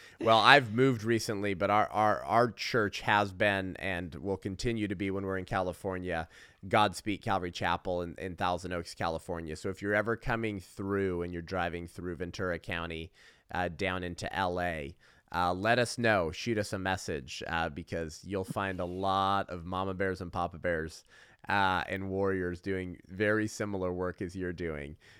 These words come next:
Uh, and, uh, we'd love to have you out and introduce you there as well. Um, it's a, it's a, it's a group of like-minded people, uh, supporting one another, very similar to your group, moms, um, because we need one another in this season. So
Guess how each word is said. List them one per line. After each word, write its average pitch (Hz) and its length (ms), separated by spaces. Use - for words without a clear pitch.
Uh, 92 460
and, 87 400
uh, 85 200
we'd 92 160
love 92 260
to 95 120
have 90 220
you 90 160
out 87 180
and 85 120
introduce 85 500
you 87 120
there 82 240
as 82 180
well. 82 420
Um, 80 480
it's 85 220
a, 90 60
it's 78 220
a, 80 120
it's - 200
a 95 40
group 95 220
of 87 140
like-minded 98 640
people, 85 500
uh, 87 140
supporting 110 560
one 101 160
another, 90 340
very 90 200
similar 92 360
to 98 140
your 90 220
group, 82 280
moms, 78 540
um, 85 560
because 87 600
we 95 160
need 90 300
one 90 220
another 80 340
in 73 100
this 76 140
season. 76 440
So 73 260